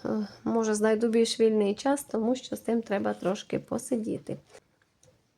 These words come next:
Якщо що, я, звичайно, буду вам показувати десь у своєму відео,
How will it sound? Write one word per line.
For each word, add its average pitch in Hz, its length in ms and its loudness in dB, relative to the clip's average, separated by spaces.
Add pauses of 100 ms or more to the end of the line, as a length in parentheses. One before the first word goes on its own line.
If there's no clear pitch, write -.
(120)
Якщо 214 320 -2
що, 277 240 0
я, 247 180 4
звичайно, 247 880 4
буду 208 300 0
вам 196 160 2
показувати 254 800 2
десь 233 460 0
у 220 80 0
своєму 190 480 0
відео, 233 400 0